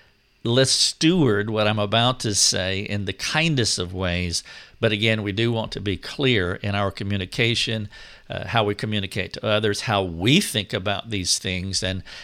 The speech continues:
as we guide others into more, uh, biblical clarity. And so again, this is topic number two, a subtle way that we lose cultural ground for biblical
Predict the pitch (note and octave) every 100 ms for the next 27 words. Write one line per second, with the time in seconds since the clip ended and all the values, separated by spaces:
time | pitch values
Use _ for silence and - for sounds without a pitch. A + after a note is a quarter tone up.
0 | - G#2+ G#2 A2 G2 A2+ G#2+ A2 F#2+ A2+
1 | A2 A2 G2+ F2+ - F#2+ F2 - F#2 G2
2 | A2+ A2 G#2 G#2 G2 - - - - G2
3 | A2 A#2 G#2 - F2 - - - B2+ A#2
4 | G#2 F2+ D2 - - - A2 - A#2+ A#2+
5 | A2 C#3 - - - A2+ A#2 G#2+ F#2 F#2
6 | - - D#3 A#2 F#2 G#2 G2+ - - C#3
7 | A#2 A#2+ D#3 D#3+ - - B2 A2 F#2 F#2
8 | G2 - G#2 G#2 G#2+ B2 C3 G#2+ G#2 -
9 | - A#2 A#2 - B2+ B2+ A#2+ A#2+ G#2+ A#2
10 | A2 F2+ F#2 G2 F#2 G2 G#2 G#2 - G2
11 | F#2